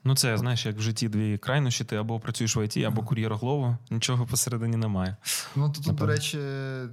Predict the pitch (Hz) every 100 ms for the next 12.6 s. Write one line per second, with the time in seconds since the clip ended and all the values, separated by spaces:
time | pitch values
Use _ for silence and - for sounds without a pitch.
0 | 123 92 104 - - 127 123 131 135 139
1 | 127 131 127 127 123 - 127 123 117 131
2 | 135 147 139 123 120 120 - 120 - 123
3 | 120 123 123 139 104 117 - - - -
4 | - _ _ _ 113 113 135 104 98 104
5 | 95 - 120 113 117 117 113 - 127 104
6 | 95 - - 120 117 120 120 123 120 -
7 | 113 110 120 127 - 127 123 123 117 117
8 | 120 117 117 - 117 - - 120 139 135
9 | 120 117 120 156 123 117 113 110 120 117
10 | 120 123 117 123 117 120 - 120 120 117
11 | 120 117 113 127 160 123 113 123 117 104
12 | 104 117 120 113 107 -